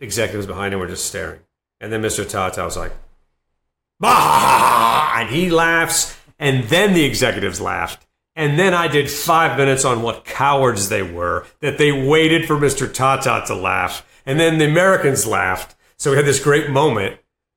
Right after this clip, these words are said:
And so later that night, afterwards, they had this cocktail reception, and I'm hanging out with the production crew, and I go to get a drink at the bar.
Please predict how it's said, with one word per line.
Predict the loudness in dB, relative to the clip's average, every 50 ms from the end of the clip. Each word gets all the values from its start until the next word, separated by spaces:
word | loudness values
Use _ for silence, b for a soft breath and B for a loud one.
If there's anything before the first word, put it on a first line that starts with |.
| _ _ _
And | -2 0 2 2 4 2 2 0 -2 -6 -10 _ _ _ _
so | -6 -2
later | 0 2 2 2 4 2
that | 2 0 0 0
night, | 0 0 0 0 -2 -2 -4 -8 -14 _ _ _ _ -4
afterwards, | -4 -4 -4 -4 -2 -2 -2 -2 0 -2
they | -2
had | -2 -2 -4
this | -4 -8 -10
cocktail | -8 -4 -4 -4 -4 -4 -6 -6 -4 -4
reception, | -4 -4 -2 -2 -4 -4 -6 -8 -8 -6
and | -6 -6
I'm | -8 -8
hanging | -8 -8 -6 -4 -4 -4
out | -4
with | -6 -8
the | -12
production | -14 -12 -10 -10 -10 -12 -16 -18 -20
crew, | -16 -12 -10 -8 -8 -6
and | -6 -6 -6
I | -6
go | -6 -6 -6 -6
to | -6
get | -6 -8
a | -10
drink | -12 -14 -14 -14 -14 -14
at | _ _
the | _
bar. | -6 -4 -2 0 0 -2 -2 -6